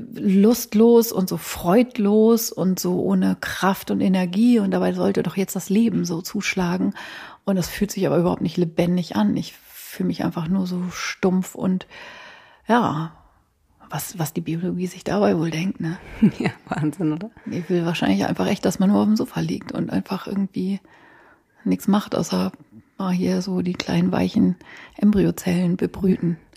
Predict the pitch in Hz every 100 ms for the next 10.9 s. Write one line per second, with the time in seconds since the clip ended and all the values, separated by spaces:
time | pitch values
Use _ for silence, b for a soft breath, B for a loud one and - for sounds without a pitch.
0 | B 190 - 175 - 180 175 - 160 156
1 | 160 165 175 170 160 165 156 - 190 196
2 | 175 156 160 - 156 165 165 - - 170
3 | 151 - 156 151 147 156 147 156 156 151
4 | - 170 156 151 156 151 160 - 185 165
5 | 147 156 147 143 156 147 143 165 190 220
6 | B B B - 196 180 - 165 165 160
7 | 160 - - 185 196 - 160 160 165 165
8 | - _ _ 151 147 160 170 165 - 160
9 | - 151 165 160 165 160 165 202 156 151
10 | 151 147 151 - 160 170 - 175